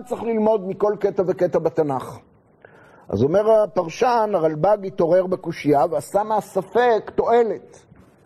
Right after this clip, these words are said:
וזה לשונו של הרלב"ג. התועלת הי"ג הוא, כשיהיה אפשר שישיג תועלת נפלאה.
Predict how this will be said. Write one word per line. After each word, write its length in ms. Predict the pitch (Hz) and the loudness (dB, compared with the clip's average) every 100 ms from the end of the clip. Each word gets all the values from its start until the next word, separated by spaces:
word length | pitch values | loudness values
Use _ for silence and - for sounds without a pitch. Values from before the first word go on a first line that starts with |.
| - | -4
וזה 280 | 127 143 208 | 0 2 4
לשונו 400 | 240 - 208 208 | 2 0 0 0
של 180 | - 196 | 0 2
הרלב"ג. 500 | 175 165 147 110 113 | 2 0 0 -2 -4
התועלת 400 | - 202 247 233 | 0 2 2 0
הי"ג 380 | 214 180 151 170 160 151 | 0 -2 0 2 2 2
הוא, 200 | 143 160 - - _ _ _ - - - | 2 -2 -6 -20 _ _ _ -20 -18 -10
כשיהיה 440 | - 165 180 262 | 0 2 4 2
אפשר 360 | 269 - 233 220 | 0 0 -2 -2
שישיג 520 | 208 190 - 220 240 | -2 -2 -2 -4 -4
תועלת 400 | - - 233 226 208 | -2 0 2 0 -2
נפלאה. 540 | 196 - 190 208 | -6 -2 2 2